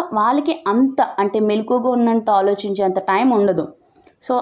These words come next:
అది రీజన్ అనమాట ఎందుకు sedatives and hypnotics. అప్పుడు సిఎన్ఎస్ మొత్తం కామ్ అయిపోతుంది, సెంట్రల్ నర్వస్ సిస్టమ్ అంతా. ఓకే, ఏ-, ఒకసారి అబ్జర్వ్ చేయండి, alprazolam అని టాబ్లెట్స్ ఉంటాయి వెనకాల,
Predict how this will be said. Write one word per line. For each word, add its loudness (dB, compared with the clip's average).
అది 2
రీజన్ 2
అనమాట 0
ఎందుకు 2
sedatives 0
and 2
hypnotics. -2
అప్పుడు -2
సిఎన్ఎస్ 2
మొత్తం 2
కామ్ 0
అయిపోతుంది, 0
సెంట్రల్ 2
నర్వస్ 2
సిస్టమ్ 0
అంతా. 0
ఓకే, -2
ఏ-, 2
ఒకసారి 0
అబ్జర్వ్ 0
చేయండి, 2
alprazolam 0
అని -2
టాబ్లెట్స్ -2
ఉంటాయి 2
వెనకాల, 0